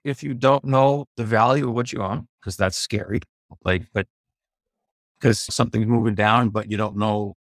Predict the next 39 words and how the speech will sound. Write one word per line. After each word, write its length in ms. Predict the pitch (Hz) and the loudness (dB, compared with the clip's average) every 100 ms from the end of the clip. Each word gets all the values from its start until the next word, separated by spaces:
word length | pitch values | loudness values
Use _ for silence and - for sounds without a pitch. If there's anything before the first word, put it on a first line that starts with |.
| _ _ | _ _
what 180 | - - | -6 -4
you 60 | 110 | -4
should 180 | - 98 | -6 -4
do 140 | 123 | -4
'cause 140 | - | -4
you 60 | 98 | -6
don't 140 | 98 | -4
know 60 | 95 | -4
what 120 | 98 | -8
it's 120 | - | -8
worth. 280 | 117 104 131 - _ _ _ _ _ _ | -2 -2 -4 -10 _ _ _ _ _ _
It 140 | 131 135 | 4 4
is 180 | 117 | 4
risk 340 | 113 135 190 - | 4 2 2 -2
if 180 | 156 139 | -6 -4
you're 160 | 135 | -4
over 280 | - 127 147 | 0 2 4
levered 380 | 113 107 151 104 | 4 4 2 -6
for 180 | - 110 | -8 -8
sure, 460 | - 107 160 233 - - | -4 -4 -4 -4 -12 -4
right? 320 | 110 202 240 | 0 0 -2
I 40 | - | -4
mean, 180 | 107 107 | 0 -2
if 180 | 107 110 | -2 -6
you 160 | 107 | -4
have 200 | 101 117 | 0 2
a 40 | 123 | 4
lot 180 | 117 | 4
of 100 | 104 | 2
debt 280 | 87 113 185 - | 2 0 0 -2
and 160 | 104 | -4
your, 160 | 98 101 _ _ _ | -4 -8 _ _ _
the 120 | 92 | -2
asset 340 | 95 131 - 85 | 0 0 0 -4
goes 180 | 95 - | -6 -4
down, 240 | 92 139 | -2 0
then 120 | 110 | 0
that's 220 | 117 139 | -2 -4
risky. 600 | - 139 - - - - | -4 -6 -6 -8 -6 -6